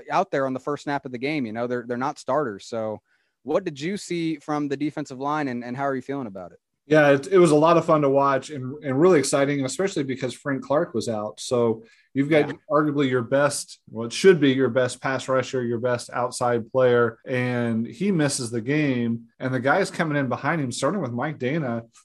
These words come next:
Speaker 2: were fantastic. And I thought Dana was really active. He was, uh, aggressive. Dana was disruptive. I mean, the thing about him is he just plays really hard all the way through the whistle.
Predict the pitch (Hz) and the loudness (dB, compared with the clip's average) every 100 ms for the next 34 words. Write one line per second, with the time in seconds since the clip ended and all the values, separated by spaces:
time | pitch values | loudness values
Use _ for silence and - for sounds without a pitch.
0 | _ 120 135 139 135 127 - _ _ - | _ -4 2 4 2 0 -8 _ _ -4
1 | 156 151 - 247 247 - 110 143 143 147 | -2 -2 -4 -4 -4 -6 -10 -4 2 2
2 | 147 185 165 143 151 233 143 120 123 147 | 4 2 0 0 2 2 0 -2 2 2
3 | 135 143 156 165 170 147 147 135 127 123 | 0 -2 -4 0 0 0 0 2 2 0
4 | 113 107 - _ _ _ _ - 120 117 | 0 -4 -12 _ _ _ _ -8 -4 -4
5 | 117 117 147 135 151 139 135 135 _ _ | -2 2 4 4 4 4 2 -2 _ _
6 | _ _ 120 139 127 117 - 120 135 139 | _ _ -2 0 0 -2 -6 -4 0 0
7 | 135 135 123 123 127 123 120 - _ _ | 2 2 2 0 -2 -2 -4 -8 _ _
8 | _ - 135 135 180 185 143 143 139 143 | _ -6 0 0 2 2 2 2 2 -2
9 | 120 120 127 - 139 120 - _ _ _ | -2 -6 -8 -2 2 2 -2 _ _ _
10 | - 117 135 180 165 131 123 123 120 143 | -16 -4 4 6 6 4 2 2 0 0
11 | 143 156 139 135 131 117 117 110 120 113 | 0 0 0 -4 -6 -4 -4 -4 -2 -2
12 | 110 107 | -4 -6